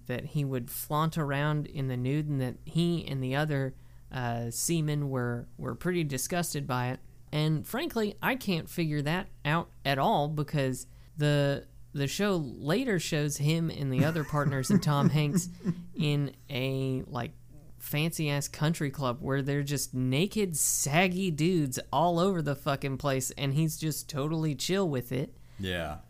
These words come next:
Speaker 1: But, uh, he also talks about this horrible thing that he did with that gay guy in the Navy. Uh,
Speaker 2: Yeah.
Speaker 1: but he says latrine,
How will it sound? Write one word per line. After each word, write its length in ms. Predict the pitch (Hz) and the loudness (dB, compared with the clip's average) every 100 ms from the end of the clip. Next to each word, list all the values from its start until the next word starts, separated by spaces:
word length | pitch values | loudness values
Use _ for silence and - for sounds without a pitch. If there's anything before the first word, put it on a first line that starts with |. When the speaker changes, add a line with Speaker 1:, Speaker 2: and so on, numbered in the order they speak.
| - | -4
Speaker 1:
But, 280 | 165 156 - | 2 2 2
uh, 320 | 156 151 151 - | 2 4 4 2
he 160 | 165 196 | 2 2
also 240 | 208 196 | 2 0
talks 320 | 170 170 165 | 0 0 0
about 380 | 165 151 143 175 | 2 2 2 0
this 180 | 147 131 | -2 -2
horrible 540 | - 226 247 170 135 | -2 2 4 4 0
thing 260 | 135 156 147 | 0 2 2
that 140 | 135 | 2
he 80 | 131 | 0
did 420 | 127 127 123 127 - - - | 0 0 0 -4 -14 -18 -2
with 240 | 151 147 | 0 0
that 220 | 135 117 | -2 -2
gay 140 | 135 135 | -2 0
guy 160 | 131 127 | 0 0
in 140 | 123 | 0
the 80 | 120 | 0
Navy. 420 | 135 131 123 123 - - - | 0 0 -2 -4 -12 -20 -6
Uh, 160 | 151 117 | -4 2
Speaker 2:
Yeah. 100 | 107 | 2
Speaker 1:
but 60 | 175 | 2
he 60 | |
says 420 | - 285 320 - - | 2 0 0 -4 -6
latrine, 800 | 160 156 151 - 196 175 127 127 | 0 0 2 0 2 4 2 -2